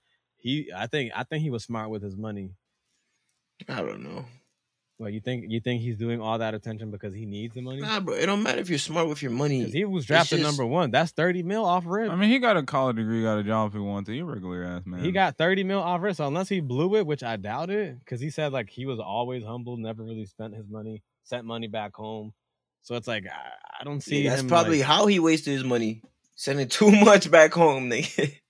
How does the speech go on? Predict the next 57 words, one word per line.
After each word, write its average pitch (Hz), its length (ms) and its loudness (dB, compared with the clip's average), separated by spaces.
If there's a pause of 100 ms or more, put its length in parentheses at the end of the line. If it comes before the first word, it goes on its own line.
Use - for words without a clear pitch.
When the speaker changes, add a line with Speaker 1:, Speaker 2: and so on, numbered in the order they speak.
(640)
Speaker 1:
No, 120 160 -4
I 123 160 -2
understand. 123 420 -4
Yo, 123 120 -4
some, 147 260 -4
yo, 151 180 -2
sometimes 196 440 -4
families 190 340 -4
be 185 120 0
asking 190 380 4
for 143 100 -4
money, 160 320 -2
and 139 80 -2
it's 131 180 -4
like, 120 220 -4 (460)
"Yo, 160 500 -2
fam, 143 360 -2
I'm 147 120 -4
not 170 160 -2
even, 139 360 -4
I'm 156 180 -4
not 180 140 -2
in 170 120 -2
the 135 120 -2
N 156 120 -6
B 131 180 -6
A. 175 200 -2
Like, 113 220 -2
what 131 180 -10
are 175 40 -8
you, 123 320 -6
what 113 120 -16
are - 20 -14
you 151 180 -8
asking 156 440 -10
for? 107 260 -10
Like, 98 220 -10
hold 151 240 -14
on 123 200 -10
Speaker 3:
Fam, 120 200 -4
Speaker 1:
now." 127 60 -2
Speaker 3:
where 180 100 -2
you, 247 100 -4
where 208 180 -2
do 262 80 -2
you 262 60 -2
get 202 240 -2
thirty 156 240 0
million 127 360 0
from 95 220 -6
for 95 60 -6
the 92 100 -4
first 95 300 -6
draft 90 340 -6
pick? - 140 -14
I'm 98 120 -10
confused. 90 520 -12